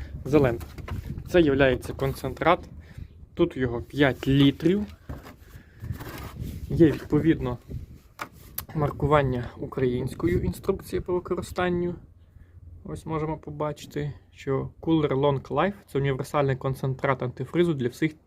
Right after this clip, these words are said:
типів радіаторів. Після розведення водою забезпечує цілорічний захист від замерзання, е, закипання та іржі протягом сіми років або двісті п'ятдесят тисяч пробігу.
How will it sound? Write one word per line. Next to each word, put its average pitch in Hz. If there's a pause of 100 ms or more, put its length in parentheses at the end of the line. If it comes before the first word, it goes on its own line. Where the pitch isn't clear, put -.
(140)
типів 139
радіаторів. 131 (580)
Після 156
розведення 139
водою 139
забезпечує 156 (460)
цілорічний 151
захист 139
від 135
замерзання, 131 (520)
е, 147 (680)
закипання 160
та 135
іржі 131
протягом 139
сіми 143
років 185
або 147
двісті 147
п'ятдесят 131
тисяч 135
пробігу. 113